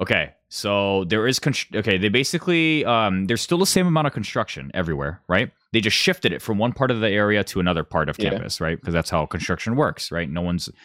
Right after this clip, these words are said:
Speaker 1: you never finish construction. There's always construction. 'Cause as soon as they finish
Speaker 2: Yep.
Speaker 1: that, the stuff that they just had built is gonna be old and they gotta redo it anyway. That's how, that's how it goes.
Speaker 2: Yep.
Speaker 1: So,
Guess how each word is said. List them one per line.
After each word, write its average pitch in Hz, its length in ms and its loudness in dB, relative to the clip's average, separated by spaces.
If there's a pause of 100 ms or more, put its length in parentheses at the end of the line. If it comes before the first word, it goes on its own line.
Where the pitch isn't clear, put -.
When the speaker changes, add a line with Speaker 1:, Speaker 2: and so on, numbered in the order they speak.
(200)
Speaker 1:
you 104 100 2
never 123 220 2
finish 104 380 0
construction. 73 580 -8
There's 76 140 -8
always 90 200 0
construction. 71 580 -8 (340)
'Cause 139 100 2
as 123 80 0
soon 180 160 2
as 185 100 0
they 123 120 4
finish 127 260 0
Speaker 2:
Yep. 87 80 -4
Speaker 1:
that, 92 300 2
the 95 80 -2
stuff - 240 -2
that 95 120 -4
they 95 140 2
just 92 240 -2
had 82 160 -4
built 82 240 -6 (240)
is 87 100 -2
gonna 92 160 4
be 87 120 2
old 85 320 2
and 80 120 0
they 80 80 2
gotta 73 240 -2 (200)
redo 73 280 -4
it 71 60 -4
anyway. 67 340 -8 (460)
That's 92 140 -2
how, 82 140 0
that's 78 160 -4
how 80 100 -4
it 64 80 -10
goes. 62 320 -10 (260)
Speaker 2:
Yep. 95 200 -6
Speaker 1:
So, 95 280 0